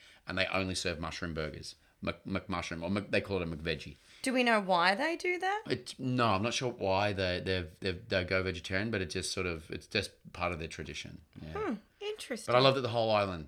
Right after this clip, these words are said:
Speaker 1: and nowhere else in Hong Kong, just that island, vegetarian.
Speaker 2: Wow.
Speaker 1: Yeah. So get there, get a bun. Go to the,
Speaker 2: Yeah.
Speaker 1: go to the bun festival.
Speaker 2: Yeah. I'm guessing that they'd sell a lot of buns.
Speaker 1: Oh, well, there's a bloke there, the official bun maker,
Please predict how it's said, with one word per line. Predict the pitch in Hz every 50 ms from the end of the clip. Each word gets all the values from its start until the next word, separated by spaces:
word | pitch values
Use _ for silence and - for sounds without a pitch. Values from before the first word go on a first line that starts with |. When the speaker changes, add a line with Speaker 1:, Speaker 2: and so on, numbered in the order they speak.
| - _ -
Speaker 1:
and | 98 104 113
nowhere | 131 139 147 156 156 151
else | 147 139 139
in | 139
Hong | 135 120
Kong, | 101
just | 123 127 -
that | 143 127
island, | 120 113 113 113 113 117 110
vegetarian. | - 101 101 110 107 101 98 98 95 95 95 92 92 - - _ _
Speaker 2:
Wow. | 185 190 190 196 202 196 180 165 165 - _ _ _ _
Speaker 1:
Yeah. | - 87 90 85 80 - _ _ - - - - -
So | - - 131 131
get | 117 151 185 - 240
there, | 131 120 101 87
get | 101 139
a | 156
bun. | 107 104 104 120 120 90 73 71 - -
Go | - 104 113 127 -
to | 480 -
the, | -
Speaker 2:
Yeah. | 403 -
Speaker 1:
go | 120 135
to | 143
the | 127
bun | 98 87 92 95 110 120
festival. | - 85 78 - - 73 - - - _ -
Speaker 2:
Yeah. | 202 208 208 214 233 285 339 370 277 196 170 160 160 - _ _ _ _ _ _ _ _
I'm | - - 208 - 202
guessing | - 320 330 - - 285 220 214
that | 202 190
they'd | - 196 190 190
sell | - - 202 196 220
a | 214
lot | 190 190 190 180
of | 160
buns. | 160 175 - - 131 117 147 - - - _ _ _ _ _ _ _ _ _
Speaker 1:
Oh, | - 143 - 110 92
well, | 104 123 123
there's | 127 135 113
a | 113
bloke | 87 117 123 151 160 -
there, | - 101 95
the | 95 110
official | 110 - - - 165 190 - - 120 160 127
bun | 110 98 117 135 156 160
maker, | 139 101 87 85 - 101 101 120 151